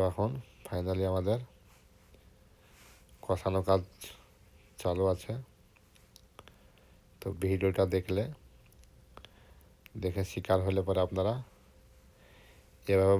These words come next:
বানিয়ে বাড়িতে খেতে পারেন। খুবই সুন্দর, সুস্বাদু, খেতে বিয়ে বাড়ির মতন স্বাদ লাগবে এভাবে মাংস পাক করে খেলে পরে,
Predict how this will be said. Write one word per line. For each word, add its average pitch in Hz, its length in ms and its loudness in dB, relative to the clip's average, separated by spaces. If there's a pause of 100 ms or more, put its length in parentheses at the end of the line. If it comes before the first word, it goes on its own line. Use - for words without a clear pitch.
বানিয়ে 98 280 2 (720)
বাড়িতে 90 440 -2
খেতে 92 260 -2
পারেন। 87 200 -2 (340)
খুবই 98 240 -4 (120)
সুন্দর, 95 400 -4 (1400)
সুস্বাদু, 92 520 -4 (140)
খেতে - 280 -4 (360)
বিয়ে 98 240 2
বাড়ির 92 280 2
মতন 92 280 -4
স্বাদ 90 240 0
লাগবে 92 260 -4 (800)
এভাবে 92 300 2
মাংস 92 180 -4 (140)
পাক - 200 -6
করে 110 220 -2
খেলে 87 260 -2
পরে, 87 180 -6